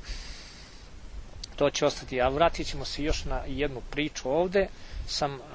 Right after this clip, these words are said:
pošto sam dosta bio ovako interesantan, tu sam, m, da nešto, nešto stvorimo, da kad je čovjek, onda smo mi kao deca tu pravili neke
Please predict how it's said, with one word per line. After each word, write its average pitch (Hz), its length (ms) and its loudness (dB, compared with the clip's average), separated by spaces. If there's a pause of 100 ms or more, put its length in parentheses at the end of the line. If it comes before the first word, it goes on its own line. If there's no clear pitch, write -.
(100)
pošto 117 460 0 (460)
sam - 240 -4
dosta 160 320 4
bio 143 260 4
ovako 123 540 4 (1080)
interesantan, 165 580 4
tu 175 160 2
sam, 160 200 0
m, 123 640 -12 (300)
da 117 120 6
nešto, 139 360 6
nešto 127 300 -2
stvorimo, 156 440 4
da 113 180 2 (220)
kad 117 200 -8
je 110 60 -6 (260)
čovjek, 151 320 0
onda 147 140 -4
smo - 180 -8 (120)
mi 156 160 0 (260)
kao 123 100 2
deca - 360 2
tu - 180 -6
pravili 135 440 4
neke 120 240 -6